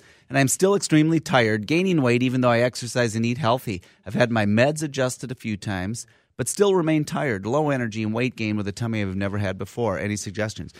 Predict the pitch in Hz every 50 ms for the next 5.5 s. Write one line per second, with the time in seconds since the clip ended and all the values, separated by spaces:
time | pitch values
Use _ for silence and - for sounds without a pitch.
0 | - - - - - _ - 165 165 214 214 - - 226 226 - 220 208 175 160
1 | 135 135 139 143 151 170 180 175 - 170 151 151 165 160 147 135 123 117 117 117
2 | 110 - 131 127 123 127 127 - - 131 123 131 143 147 156 135 127 131 135 165
3 | 170 180 160 147 147 196 208 220 220 202 180 170 156 147 - 160 147 139 131 127
4 | 123 113 131 135 135 131 135 131 131 123 120 120 120 113 117 - - - 113 95
5 | - _ - 104 - - 110 110 101 -